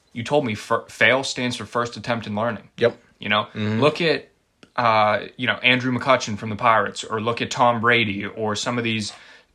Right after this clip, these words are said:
Speaker 1: Le-, uh, LeBron James, Michael Jordan, these huge,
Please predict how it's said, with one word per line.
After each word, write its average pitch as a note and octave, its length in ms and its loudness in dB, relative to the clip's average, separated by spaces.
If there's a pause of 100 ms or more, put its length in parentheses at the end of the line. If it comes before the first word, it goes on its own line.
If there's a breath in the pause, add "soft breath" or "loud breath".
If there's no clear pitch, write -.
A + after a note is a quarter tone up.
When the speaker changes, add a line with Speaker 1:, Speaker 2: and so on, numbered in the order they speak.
(220)
Speaker 1:
Le-, C3 160 0
uh, G#2+ 220 6
LeBron A#2+ 400 4
James, A2 380 0
Michael A2+ 280 0
Jordan, A2+ 380 -2 (420 soft breath)
these B2+ 260 2
huge, C#3+ 600 0